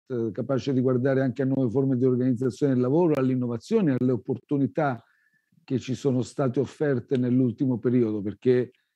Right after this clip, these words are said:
diciamola tutta, questa accelerazione che c'è stata è frutto anche della pandemia, quindi di uno stato di necessità in cui siamo ritrovati, che ha richiesto però da parte nostra anche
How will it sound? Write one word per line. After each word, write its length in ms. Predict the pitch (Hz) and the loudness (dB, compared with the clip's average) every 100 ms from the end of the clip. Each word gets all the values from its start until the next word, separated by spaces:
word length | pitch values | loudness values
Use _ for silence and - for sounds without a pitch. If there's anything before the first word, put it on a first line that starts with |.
| _ _ - | _ _ -6
diciamola 500 | 113 165 160 143 131 | 0 2 2 2 0
tutta, 460 | 135 117 - 110 | -2 -2 -2 -6
questa 440 | 101 110 - 156 156 | -2 -4 -4 -6 -6
accelerazione 960 | - 127 127 123 117 - 156 165 151 127 | -4 -2 0 -2 -6 -4 0 0 0 0
che 120 | 123 | -2
c'è 180 | - 139 | -2 -8
stata 640 | - 135 110 - 127 113 | -8 -10 -10 -8 -6 -6
è 60 | 101 | -6
frutto 320 | - 107 123 | -6 -4 -2
anche 280 | 117 104 117 | -4 -2 -2
della 480 | 110 107 107 101 101 | 0 0 -2 -6 -10
pandemia, 680 | - 113 113 135 139 110 98 | -6 0 2 4 2 0 -2
quindi 340 | 113 98 104 | -4 -2 0
di 120 | 104 | 2
uno 180 | 113 113 | 2 0
stato 360 | 107 - 127 127 | -4 -4 -2 0
di 80 | |
necessità 600 | 117 104 123 110 139 123 | 0 0 -4 -2 0 2
in 100 | 127 | 0
cui 120 | 101 127 | 0 0
siamo 220 | 123 110 | 0 -2
ritrovati, 640 | 113 135 104 98 127 131 _ _ _ _ _ _ | -2 -2 -2 -2 -2 -2 _ _ _ _ _ _
che 140 | 139 | 0
ha 40 | 143 | 2
richiesto 460 | 151 160 - 139 | 2 2 0 -6
però 380 | 120 135 120 - | -4 -4 -4 -6
da 120 | - 107 | -10 -8
parte 320 | 117 110 143 | -8 -6 -4
nostra 400 | 131 101 - 117 | -2 -4 -6 -4
anche 640 | 110 98 113 107 104 95 | -4 -2 -2 -2 -4 -10